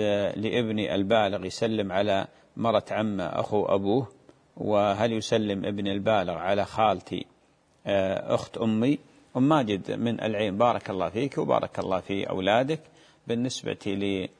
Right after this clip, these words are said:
لخالتك، آه، أخت أمك، يجوز له أن يصافحها،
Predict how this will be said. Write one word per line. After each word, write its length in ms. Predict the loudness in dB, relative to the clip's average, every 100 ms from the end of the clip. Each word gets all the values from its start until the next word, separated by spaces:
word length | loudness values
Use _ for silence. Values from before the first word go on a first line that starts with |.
| _ _ _ -2
لخالتك، 880 | 0 0 2 4 4 0 -8 -6
آه، 400 | -6 -6 -6 -4
أخت 280 | -4 -6 -8
أمك، 500 | -2 0 0 -2 -6 _ -20 _
يجوز 400 | -2 2 4 4
له 260 | 4 2 0
أن 80 | -2
يصافحها، 720 | -2 0 0 0 0 0 0